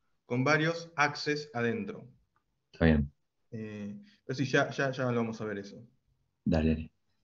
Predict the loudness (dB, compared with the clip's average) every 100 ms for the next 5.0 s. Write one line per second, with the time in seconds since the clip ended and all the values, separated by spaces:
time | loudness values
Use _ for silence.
0 | -16 -16 -18 _ -4 0 0 0 -2 -6
1 | -8 -14 -20 _ _ _ _ _ _ _
2 | -12 -6 -2 -2 2 2 2 2 0 0
3 | -4 -2 -2 -2 -2 -12 -20 -20 -20 -20
4 | _ _ _ _ _ _ _ -8 -8